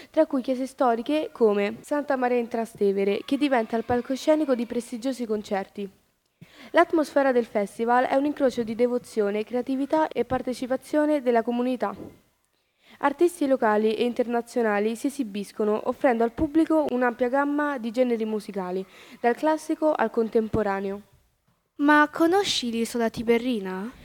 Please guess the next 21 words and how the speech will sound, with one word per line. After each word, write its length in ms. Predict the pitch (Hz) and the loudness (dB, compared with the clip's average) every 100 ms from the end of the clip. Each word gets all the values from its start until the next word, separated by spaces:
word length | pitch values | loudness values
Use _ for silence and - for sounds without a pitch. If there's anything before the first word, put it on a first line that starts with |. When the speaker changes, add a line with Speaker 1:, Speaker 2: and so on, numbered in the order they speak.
| - | -20
Speaker 1:
Sì, 360 | - - 285 233 - | -18 -2 0 0 -2
la 160 | 262 | 0
conosco. 560 | 247 240 196 - 208 202 - _ _ _ _ _ _ | 2 2 0 -4 -6 -6 -10 _ _ _ _ _ _
L'isola 360 | - 370 359 311 | 2 4 6 4
Tiberina, 640 | 285 214 247 233 196 214 226 | 4 0 0 0 -2 -2 -2
situata 480 | - 226 247 262 | -4 2 2 4
nel 120 | 233 220 | 0 2
mezzo 260 | 233 226 | 0 0
del 160 | 220 208 | 0 0
fiume 260 | - 226 | 0 0
Tevere, 480 | 214 220 202 220 247 | 2 4 4 4 4
è 80 | 247 | 4
un 100 | 233 | -2
tesoro 380 | 233 262 277 247 | -4 -2 0 0
storico 560 | 220 233 208 214 262 277 - 269 | -2 2 2 2 0 -2 -6 -2
e 100 | - | 4
architettonico 880 | 269 254 294 262 277 320 330 320 320 | 4 4 -2 -2 2 4 4 2 2
al 160 | 294 240 | 2 0
centro 360 | - 247 220 | -4 -6 -4
di 140 | 208 202 | -2 0
Roma. 380 | 185 190 190 | 0 0 -4